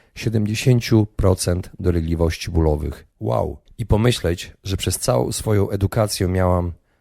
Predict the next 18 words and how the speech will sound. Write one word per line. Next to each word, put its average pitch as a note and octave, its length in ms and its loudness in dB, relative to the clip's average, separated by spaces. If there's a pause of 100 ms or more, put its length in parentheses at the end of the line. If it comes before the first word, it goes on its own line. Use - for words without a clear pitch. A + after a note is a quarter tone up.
całożyciowe F#2 680 2
zwolnienie D#2+ 460 0
z D2 60 -4
W D2+ 180 0
F-u. C#2 300 -2 (420)
No, G2 220 -2 (200)
bo - 220 -2 (240)
chora. - 480 -2 (400)
Mam B2 220 -2
marzenia G#2+ 400 0
chodzić F2+ 300 -4
po F#2 140 -2
górach E2+ 280 2
wysokich. C#2+ 580 -4 (380)
Jestem A2 300 2
świadomym F2+ 440 0
konsumentem. C#2+ 760 2 (440)
Zdrowa G#2+ 580 0